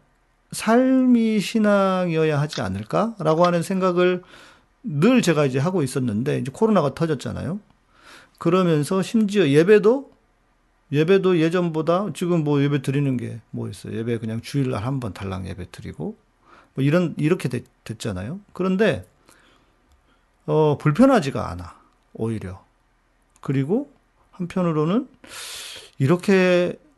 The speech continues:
살면서, 그리고 종교 생활보다는 각자 우리 신앙인으로서 어떤 사회에서 어떤 역할을 하는 것이 더 의미 있고 중요하지 않을까? 이런 생각이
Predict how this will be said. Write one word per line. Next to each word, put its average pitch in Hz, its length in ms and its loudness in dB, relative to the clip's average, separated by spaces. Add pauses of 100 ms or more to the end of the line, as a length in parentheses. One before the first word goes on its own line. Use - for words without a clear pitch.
살면서, 190 960 2
그리고 135 440 -2
종교 151 320 2
생활보다는 151 840 0 (400)
각자 143 400 0
우리 135 840 0
신앙인으로서 156 1200 -2
어떤 147 160 -6
사회에서 214 520 2
어떤 139 280 -2
역할을 175 440 -2
하는 160 220 -2
것이 147 300 -4
더 180 340 -2 (1040)
의미 208 280 4
있고 175 220 0
중요하지 185 480 2
않을까? 101 520 -4 (1120)
이런 240 220 4
생각이 156 1300 0